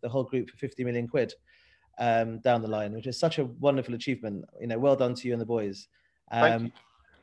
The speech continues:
Speaker 1: so, so my question to you is, with the word opportunity, how, how do you see us unlocking that opportunity with what's going on at the moment, and, and how do we get there? How do we get through it?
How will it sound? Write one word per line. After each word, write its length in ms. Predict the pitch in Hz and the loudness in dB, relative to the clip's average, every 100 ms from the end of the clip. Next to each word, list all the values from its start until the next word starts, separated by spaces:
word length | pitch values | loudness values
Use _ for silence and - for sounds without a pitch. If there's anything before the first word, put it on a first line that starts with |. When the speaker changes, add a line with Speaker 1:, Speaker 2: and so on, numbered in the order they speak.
| _ _ _ | _ _ _
Speaker 1:
so, 320 | - 147 139 90 | -4 0 0 0
so 140 | 131 | -4
my 100 | 143 | 0
question 380 | 185 165 151 143 | 2 2 0 -4
to 160 | - | 0
you 100 | 135 | 2
is, 400 | 135 113 113 123 - - - | 4 2 -2 -6 -12 -16 -16
with 420 | 80 151 170 131 - 117 | -2 2 2 2 -12 -6
the 120 | 135 | -2
word 280 | 127 135 127 127 | 2 4 4 0
opportunity, 680 | 120 - 147 123 120 104 110 | -8 -4 -2 -2 -4 -6 -2
how, 380 | 135 135 127 - | 2 2 0 -6
how 220 | 120 147 143 | -2 2 2
do 160 | 135 | -2
you 160 | 127 127 | -4 -4
see 400 | - - 123 - | -6 -6 -4 -6
us 200 | 123 117 - | -8 -8 -6
unlocking 560 | 123 127 - 107 104 - _ _ _ - | -4 -4 -4 -10 -10 -16 _ _ _ 0
that 100 | 113 | 0
opportunity 680 | 110 - 120 110 113 107 - _ _ _ | 0 -4 -6 -6 -6 -8 -10 _ _ _
with 100 | 117 | -6
what's 220 | 113 - - | -4 -4 0
going 160 | 123 | 0
on 60 | 120 | 0
at 60 | |
the 60 | 117 | -2
moment, 460 | 131 120 110 117 - | 0 0 -4 -8 -10
and, 340 | 113 113 110 - | -10 -10 -12 -10
and 100 | 117 | -4
how 120 | 147 | -2
do 80 | 135 | -2
we 60 | |
get 180 | 131 117 | -2 -2
there? 80 | 117 | -2
How 80 | 147 | -4
do 60 | |
we 40 | 156 | -2
get 160 | 156 | -2
through 140 | 175 185 | 0 0
it? 200 | 120 | 0